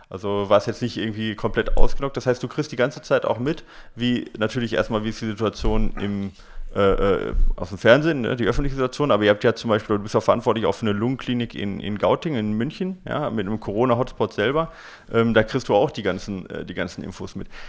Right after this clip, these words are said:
In, inwieweit, äh, sag ich mal, entko-,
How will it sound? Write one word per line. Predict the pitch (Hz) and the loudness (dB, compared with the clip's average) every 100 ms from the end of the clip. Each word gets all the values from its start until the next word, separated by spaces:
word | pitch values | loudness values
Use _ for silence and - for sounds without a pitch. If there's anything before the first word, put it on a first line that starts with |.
| - | -16
In, | - 107 110 | -6 -4 -2
inwieweit, | 113 113 139 156 139 - - - - | 0 2 4 4 4 -4 -20 -20 -12
äh, | 113 - - 104 | -10 -10 -12 -2
sag | 127 | 0
ich | 120 | 2
mal, | 127 107 - - - | 0 0 -4 -20 -2
entko-, | 113 113 - | 0 2 0